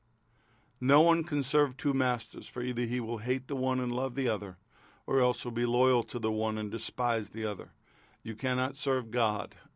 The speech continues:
and mammon." And by the way, mammon is a spirit. If,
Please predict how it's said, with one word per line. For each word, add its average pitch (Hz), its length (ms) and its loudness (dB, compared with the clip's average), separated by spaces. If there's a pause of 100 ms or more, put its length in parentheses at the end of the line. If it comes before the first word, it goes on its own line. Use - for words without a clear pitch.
(140)
and 113 180 -2
mammon." 104 420 -6 (760)
And 123 60 -6
by 131 100 6
the 131 100 4
way, 131 160 6
mammon 127 520 0 (420)
is 117 160 -2
a 117 60 -4
spirit. 123 560 0 (3500)
If, 131 200 -4